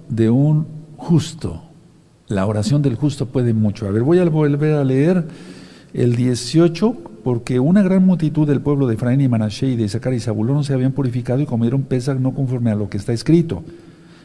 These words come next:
Mas Ezequías oró por ellos diciendo, Yahweh que es bueno sea propicio a todo aquel que sea,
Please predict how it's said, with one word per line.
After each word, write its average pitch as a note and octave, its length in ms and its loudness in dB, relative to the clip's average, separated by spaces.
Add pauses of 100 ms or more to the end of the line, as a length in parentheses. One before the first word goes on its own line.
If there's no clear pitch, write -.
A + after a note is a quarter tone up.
(140)
Mas B2+ 300 4
Ezequías C3+ 580 0
oró C#3 240 0
por C3+ 160 0
ellos C#3 220 0
diciendo, A#2 420 -2
Yahweh B2 380 0
que C3+ 120 0
es B2+ 120 0
bueno C3+ 260 2
sea C3 180 -2
propicio B2 440 -2
a - 20 0
todo A#2+ 240 -2
aquel B2 220 -4
que A#2+ 100 -4
sea, B2 240 -6